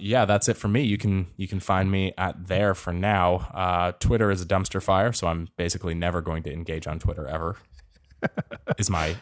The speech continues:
Speaker 2: It really is.
Speaker 1: Yeah, like, are, are you still, do you still function on Twitter at all?
Speaker 2: I recently, uh, just ran into some advertising on Twitter, and I don't know. I just, it just doesn't seem worth it.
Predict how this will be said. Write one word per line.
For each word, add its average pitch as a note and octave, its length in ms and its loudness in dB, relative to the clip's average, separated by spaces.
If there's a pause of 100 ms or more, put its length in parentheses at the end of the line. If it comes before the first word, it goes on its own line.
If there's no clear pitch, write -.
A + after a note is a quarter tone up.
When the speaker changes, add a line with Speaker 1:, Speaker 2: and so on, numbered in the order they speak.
(380)
Speaker 2:
It B2 160 4
really F3 240 8
is. G2 480 4 (720)
Speaker 1:
Yeah, B2 220 -2
like, C#3 240 6
are, B2+ 180 8
are A#2+ 100 6
you B2 140 6
still, C#3+ 340 4
do A#2 140 4
you A#2+ 60 8
still C3+ 180 4
function C3 380 2
on B2+ 100 0
Twitter C#3 280 0
at C#3 60 0
all? C#3+ 280 0 (260)
Speaker 2:
I E3+ 140 10
recently, F#3+ 600 8
uh, C3 240 10
just A2+ 180 6
ran C3 160 10
into C3+ 100 10
some A#2+ 160 6
advertising A2+ 640 8
on F#2+ 100 6
Twitter, G2 340 6 (100)
and B2 380 6 (100)
I E3+ 80 8
don't G3+ 160 8
know. D3+ 340 10
I C3 80 8
just, - 240 2
it F3 100 4
just F#3 160 6
doesn't G3 200 6
seem E3+ 400 8 (1200)
worth C#3 640 8
it. F#2+ 220 6